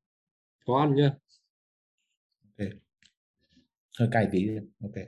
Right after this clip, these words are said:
Speaker 2: Rồi, có ba câu hỏi thôi.
Speaker 1: Ok.
Speaker 2: Thì tỷ lệ là gì, là ông trả lời đúng thì tôi ăn.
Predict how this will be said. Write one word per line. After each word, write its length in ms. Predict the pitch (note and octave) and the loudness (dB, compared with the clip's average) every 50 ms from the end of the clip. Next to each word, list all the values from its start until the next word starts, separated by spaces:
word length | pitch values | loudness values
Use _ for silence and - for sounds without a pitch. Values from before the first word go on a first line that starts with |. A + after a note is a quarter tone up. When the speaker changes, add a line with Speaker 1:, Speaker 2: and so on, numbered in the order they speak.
| _ _ _ _ _ _ _ _ _ | _ _ _ _ _ _ _ _ _
Speaker 2:
Rồi, 180 | - A#2+ A#2+ G#2+ - - - - _ _ _ _ _ _ - | 2 2 4 2 2 -2 -12 -18 _ _ _ _ _ _ 0
có 80 | - D#3+ | 2 4
ba 80 | E3+ E3 | 4 4
câu 100 | F3+ E3 | 4 2
hỏi 220 | E3 D#3 A2 G2+ | 2 4 4 4
thôi. 140 | A#2 C3 B2 - - - - _ _ _ _ _ _ _ _ _ _ - | 4 2 2 0 -4 -10 -18 _ _ _ _ _ _ _ _ _ _ -6
Speaker 1:
Ok. 180 | A#2+ A#2+ A2 | -4 -4 0
Speaker 2:
Thì 340 | A#2 B2 A#2 A2 G2 A#2 A#2 | 2 2 2 2 2 0 -2
tỷ 80 | G#2+ - - G#2+ | -2 0 0 0
lệ 80 | B2 B2+ - A2+ | 2 2 2 2
là 80 | A#2 | 2
gì, 200 | A2 A2+ A#2+ A#2 | 2 2 2 2
là 380 | A2 A2 A2+ A2+ A2 A2 A2 A#2+ - - _ _ _ _ _ _ _ _ - | 2 2 2 2 2 0 -2 -6 -10 -18 _ _ _ _ _ _ _ _ -2
ông 220 | D3 D3 D3+ D#3 | 0 0 0 0
trả 160 | C#3+ - F#2+ | -2 0 2
lời 160 | F#2+ G#2 G#2+ A2 | 2 4 4 4
đúng 200 | B2 A#2 C3 F3 G3+ | 4 4 2 2 2
thì 100 | F3 B2+ C3 | 0 0 0
tôi 140 | C3+ C#3 | 0 2
ăn. 220 | C#3 C3+ C#3 D3 | 2 2 0 0